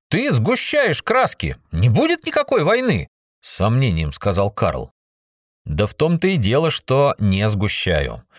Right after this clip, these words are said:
Потоцкий говорил совершенно серьёзно. Ну подумай, какой смысл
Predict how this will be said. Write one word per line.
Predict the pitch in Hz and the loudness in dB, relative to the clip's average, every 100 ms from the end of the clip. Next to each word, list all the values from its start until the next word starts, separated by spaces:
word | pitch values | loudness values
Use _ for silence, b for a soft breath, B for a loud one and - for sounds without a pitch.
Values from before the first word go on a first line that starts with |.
| B B | B B
Потоцкий | - 101 160 - - 160 | -4 -2 0 -2 -4 -2
говорил | 143 139 139 147 202 | 0 2 4 2 2
совершенно | 165 101 104 92 - 151 196 180 165 | 2 2 0 0 0 2 2 2 2
серьёзно. | - 156 139 170 151 95 62 65 _ _ - | 0 0 0 0 0 -2 -4 -10 _ _ -2
Ну | 113 156 | 0 2
подумай, | 175 180 196 98 69 | 0 2 2 2 -2
какой | - 147 - 214 202 | -2 -2 0 0 0
смысл | - 92 208 226 90 64 | 0 2 2 2 0 -4